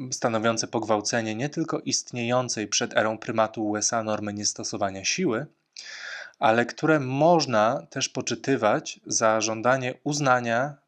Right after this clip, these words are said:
prawa Moskwy do posiadania strefy wpływów,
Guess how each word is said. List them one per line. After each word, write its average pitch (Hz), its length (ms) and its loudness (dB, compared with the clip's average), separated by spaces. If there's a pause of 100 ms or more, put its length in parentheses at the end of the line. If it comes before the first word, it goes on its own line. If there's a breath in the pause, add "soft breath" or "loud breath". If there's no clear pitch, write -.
(160)
prawa 127 340 4
Moskwy 113 560 -2 (560 soft breath)
do 123 360 6
posiadania 98 640 -2
strefy 104 500 -2
wpływów, 120 680 0